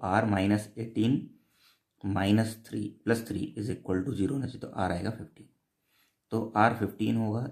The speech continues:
एटीन होगा या सेवनटीन होगा, लेकिन तीनों में common value कोई नहीं आ रही ना, तो no such term exist in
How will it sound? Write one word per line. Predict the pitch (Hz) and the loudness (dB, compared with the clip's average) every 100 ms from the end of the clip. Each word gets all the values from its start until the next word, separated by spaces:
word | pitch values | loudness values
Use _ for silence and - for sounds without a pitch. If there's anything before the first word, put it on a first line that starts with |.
| - | -8
एटीन | 104 101 104 104 | -8 0 2 2
होगा | 98 110 | 0 0
या | 117 | 0
सेवनटीन | 113 95 92 - 73 | -2 -8 -10 -10 -12
होगा, | - - _ _ _ _ _ _ _ | -14 -20 _ _ _ _ _ _ _
लेकिन | 101 107 127 - - _ - | 0 2 2 0 -14 _ 0
तीनों | 113 113 | 4 6
में | 131 - | 4 2
common | - 101 120 110 | 2 4 6 6
value | 101 110 113 | 4 4 2
कोई | 110 113 | 0 0
नहीं | 107 | -2
आ | 95 | -2
रही | 113 | -4
ना, | 123 - _ _ _ _ _ 120 | -10 -12 _ _ _ _ _ 2
तो | |
no | 113 101 107 127 139 - - | 6 6 6 4 0 -8 -10
such | - 110 - - | -4 -4 -6 -4
term | 95 104 117 - | -2 0 -2 -6
exist | 101 98 101 104 - - | -6 -2 0 0 -2 -14
in | - | -8